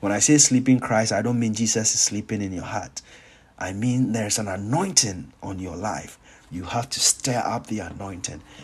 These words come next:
and use it to overcome the storms that you are facing. Every child of God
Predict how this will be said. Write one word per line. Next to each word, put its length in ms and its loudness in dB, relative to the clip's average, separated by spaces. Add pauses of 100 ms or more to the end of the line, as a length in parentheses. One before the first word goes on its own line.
(200)
and 300 -8
use 280 -2
it 100 -10 (1120)
to 120 -6
overcome 540 -8
the 100 -8
storms 440 -8
that 160 -12
you 120 -14
are 60 -6
facing. 400 -8 (100)
Every 280 0
child 280 0
of 140 -10
God 280 -4